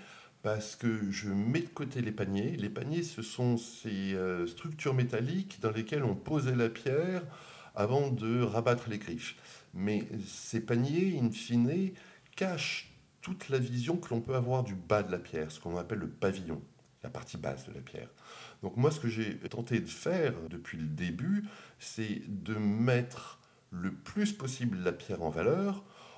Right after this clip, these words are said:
en utilisant en effet des serticlos qui tournent autour de la partie la plus large de la pierre, ce qu'on appelle le rondiste,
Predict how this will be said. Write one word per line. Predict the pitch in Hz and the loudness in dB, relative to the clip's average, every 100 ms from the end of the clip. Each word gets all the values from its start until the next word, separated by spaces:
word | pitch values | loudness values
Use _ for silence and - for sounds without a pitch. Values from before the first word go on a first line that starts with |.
| - - | -14 -4
en | 95 | 0
utilisant | 120 123 110 110 175 | 2 0 -2 0 2
en | 135 | 2
effet | 113 160 | 0 -2
des | 127 | -2
serticlos | 104 143 - 117 - 151 220 | -2 -4 -4 -6 -2 0 0
qui | 208 - 131 | -2 -6 -8
tournent | - 196 196 160 | -2 4 6 6
autour | 135 131 208 190 | 2 2 4 4
de | 127 | 4
la | 117 | 2
partie | 117 131 123 123 | 2 -2 -4 -4
la | 104 87 | -2 -2
plus | - 87 | -4 -2
large | 95 156 190 180 95 - | 4 4 4 0 -4 -2
de | |
la | 85 | -2
pierre, | - 202 | 0 -2
ce | 202 | -2
qu'on | 95 | -6
appelle | 90 87 82 | -4 -4 -4
le | |
rondiste, | 78 76 78 190 208 - | -2 -2 0 0 -2 -6